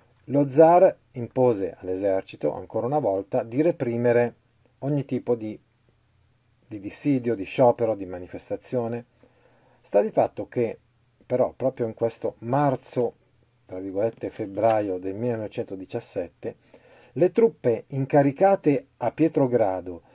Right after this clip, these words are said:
della repressione, invece di indirizzare le loro armi contro gli insorti, fraternizzarono con loro. Nicola secondo, in breve tempo,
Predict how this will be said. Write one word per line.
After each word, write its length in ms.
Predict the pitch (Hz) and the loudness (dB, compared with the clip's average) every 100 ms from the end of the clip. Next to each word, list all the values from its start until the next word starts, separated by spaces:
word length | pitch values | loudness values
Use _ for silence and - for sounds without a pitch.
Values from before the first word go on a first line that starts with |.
| _ _ | _ _
della 380 | 110 143 139 | 2 6 8
repressione, 920 | 127 123 123 117 - 117 95 92 101 98 _ _ | 6 4 0 -4 -6 -6 -6 -6 -8 -10 _ _
invece 580 | 135 135 165 220 - 127 | -8 -2 2 0 0 -2
di 340 | 110 160 120 - | 2 2 2 -2
indirizzare 880 | 110 101 101 - - 143 123 95 80 _ _ _ | -10 -8 -10 -8 2 4 4 2 -6 _ _ _
le 100 | 101 | -4
loro 260 | 110 113 | 0 4
armi 520 | 127 131 101 92 85 - | 6 6 2 -4 -14 -6
contro 560 | 123 131 - 90 85 - | -4 -4 -6 -12 -12 -18
gli 120 | - 98 | -16 -12
insorti, 720 | 113 - 113 - - - 151 - _ _ _ _ | -10 -6 -6 -6 -6 -6 -6 -8 _ _ _ _
fraternizzarono 1120 | - 190 - 196 185 190 139 113 101 107 117 | 4 4 8 4 4 -2 0 2 2 0 -6
con 260 | - 139 135 | -6 -6 -6
loro. 380 | 90 78 78 78 _ _ _ _ _ | -8 -10 -16 -20 _ _ _ _ _
Nicola 400 | 120 - 156 160 | -8 4 4 4
secondo, 680 | 165 156 175 170 180 196 196 _ _ _ _ _ _ _ _ _ _ - | 0 -4 -4 -4 -6 -8 -12 _ _ _ _ _ _ _ _ _ _ -16
in 120 | 104 | -4
breve 260 | 123 127 156 | 0 0 0
tempo, 500 | 92 85 82 98 | -4 -8 -12 -12